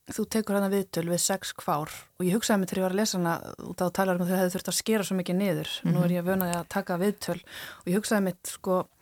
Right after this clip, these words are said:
Speaker 1: hvað aðalefnið kemst vel til skila og hvað þetta er, og það, auðvitað er það myndirnar líka sem að hjálpa.
Speaker 2: Mhm.
Speaker 1: En, hérna,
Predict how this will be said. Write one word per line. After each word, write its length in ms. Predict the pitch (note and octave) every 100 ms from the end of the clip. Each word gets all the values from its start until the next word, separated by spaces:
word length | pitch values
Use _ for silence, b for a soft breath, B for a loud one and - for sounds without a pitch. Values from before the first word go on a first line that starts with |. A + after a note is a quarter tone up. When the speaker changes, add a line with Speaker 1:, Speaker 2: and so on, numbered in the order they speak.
| B B B B
Speaker 1:
hvað 140 | - F3
aðalefnið 540 | A3+ C4 A3+ G#3+ G3+
kemst 360 | - A#3 A#3 -
vel 160 | G#3+ A#3
til 160 | -
skila 560 | A3 - A3+ A#3+ F3 E3
og 140 | G3+ G3
hvað 200 | G#3+ G3+
þetta 120 | G#3
er, 60 | G3+
og 80 | G3
það, 220 | G#3+ G3+ -
auðvitað 240 | G3+ G#3
er 120 | F3+
það 80 | F#3
myndirnar 380 | G3 G3 F3 F3
líka 320 | E3+ E3 D#3+
sem 220 | F#3 F3+ E3+
að 200 | D#3+ - -
hjálpa. 480 | E3+ F3 - D#3+ G3 B B B B
Speaker 2:
Mhm. 180 | E3+ E3 -
Speaker 1:
En, 180 | F#3 F3+
hérna, 600 | F#3+ F3 F3+ F3 E3+